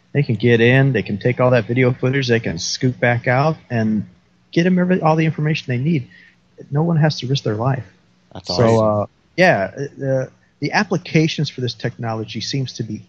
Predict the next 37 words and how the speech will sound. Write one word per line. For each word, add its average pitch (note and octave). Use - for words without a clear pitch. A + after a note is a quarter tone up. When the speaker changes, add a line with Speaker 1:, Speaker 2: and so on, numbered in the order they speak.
Speaker 1:
endless. G#2+
I'll C3
Speaker 2:
I'm F3+
Speaker 1:
give -
you -
Speaker 2:
curious G3+
about B2
the, A2+
uh, G2+
the G2
drone A#2+
racers A2
going G#2+
into, G2
um, F#2+
you G2+
know, F2+
structure, F#2
uh, F2
fires. G2
For, D#3+
you E3
know, A#2+
back C3
in C3
my A#2
past G#2
couple G#2+
of G#2
years, G#2
I, F#2+
I G2+
was G2+
a G2+
volunteer F#2+
firefighter, F#2
and A2+